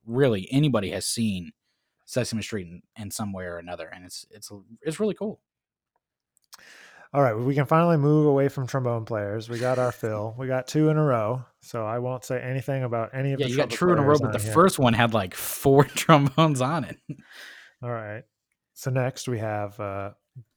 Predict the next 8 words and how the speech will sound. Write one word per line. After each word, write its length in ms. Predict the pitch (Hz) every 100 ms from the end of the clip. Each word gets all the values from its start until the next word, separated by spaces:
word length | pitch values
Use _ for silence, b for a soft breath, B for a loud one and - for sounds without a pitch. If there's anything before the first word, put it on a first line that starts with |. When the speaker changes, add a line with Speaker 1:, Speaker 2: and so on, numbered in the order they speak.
| -
Speaker 2:
guitar, 440 | 113 135 135 87 - -
guitar 280 | - 147
trio. 320 | - 104 101 110 _ _ _ _ _ _ _ _ _ -
Speaker 1:
Yeah. 380 | 107 120 90 - -
Um, 400 | 120 120 117 123
next, 240 | 135 131
and 100 |
I, 80 | 127